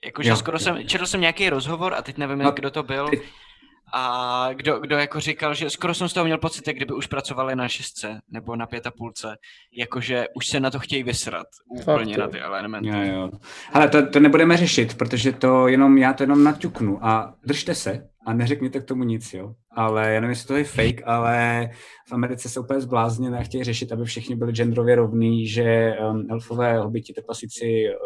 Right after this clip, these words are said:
Speaker 2: krolové, všechno tohle to bude mít, jako nebudou mít čísla.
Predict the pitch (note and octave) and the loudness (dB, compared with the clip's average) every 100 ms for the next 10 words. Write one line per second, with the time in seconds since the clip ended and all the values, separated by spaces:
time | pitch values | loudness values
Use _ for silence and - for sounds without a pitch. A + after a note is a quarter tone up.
0 | - A2+ G#2 A2 A2 A2 G2+ A2 A2+ A2 | -8 -4 0 4 4 4 2 -4 -2 0
1 | G#2+ G#2+ G#2+ G#2 A2+ A2 A2+ A2+ A2+ A2 | 2 0 0 2 2 2 -4 -2 0 2
2 | A2+ A2+ - A2+ - | 2 0 -6 -8 -8